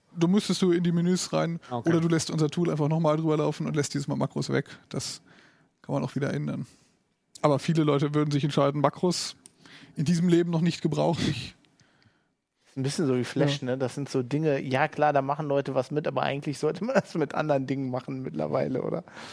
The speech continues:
Speaker 1: Also Makros hat, glaub ich, für bestimmte Leute haben die immer noch einen Sinn in Unternehmen.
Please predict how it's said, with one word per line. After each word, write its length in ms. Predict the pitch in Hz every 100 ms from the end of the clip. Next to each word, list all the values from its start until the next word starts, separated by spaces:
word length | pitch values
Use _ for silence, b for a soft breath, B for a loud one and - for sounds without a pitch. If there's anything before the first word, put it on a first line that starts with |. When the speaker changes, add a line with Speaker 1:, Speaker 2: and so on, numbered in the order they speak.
| B B B 160 156
Speaker 1:
Also 180 | 165 185
Makros 400 | 185 - 170 -
hat, 280 | - 196 -
glaub 140 | 202 180
ich, 60 |
für 80 | -
bestimmte 340 | 175 226 226
Leute 300 | 202 175 175
haben 140 | 170 185
die 80 | 180
immer 160 | 175
noch 240 | 170 - -
einen 100 | 160
Sinn 240 | 190 233
in 160 | 175 175
Unternehmen. 540 | 175 170 170 185 180